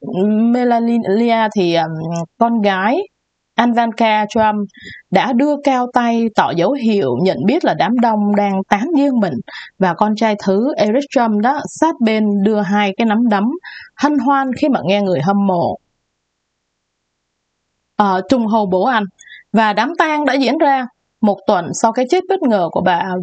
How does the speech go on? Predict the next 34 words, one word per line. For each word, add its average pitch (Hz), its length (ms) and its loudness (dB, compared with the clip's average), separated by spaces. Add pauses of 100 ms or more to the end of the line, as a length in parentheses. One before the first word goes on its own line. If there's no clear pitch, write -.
vợ 185 200 2
cũ 208 260 0
của 233 80 2
ông 196 140 -2
Donald 202 260 0
Trump. 208 260 0 (460)
Vợ - 220 2
cũ 214 220 0
của 240 60 4
ông 208 220 -2
Trump 262 300 2
đó 233 200 2
qua 247 120 4
đời 185 300 0
sau 214 100 2
khi 240 200 0
bị 202 260 0
té 196 220 0
cầu 202 180 0
thang, 214 260 2 (200)
hưởng 165 260 0
thọ 175 220 2
bảy 139 120 0
mươi 202 80 2
ba 214 260 2
tuổi, 165 340 0
và 175 280 2
bà 185 140 2
ấy 190 300 0
là 320 100 2
một 180 120 0 (140)
phụ 175 100 2
nữ 185 240 2 (140)
phi 330 140 2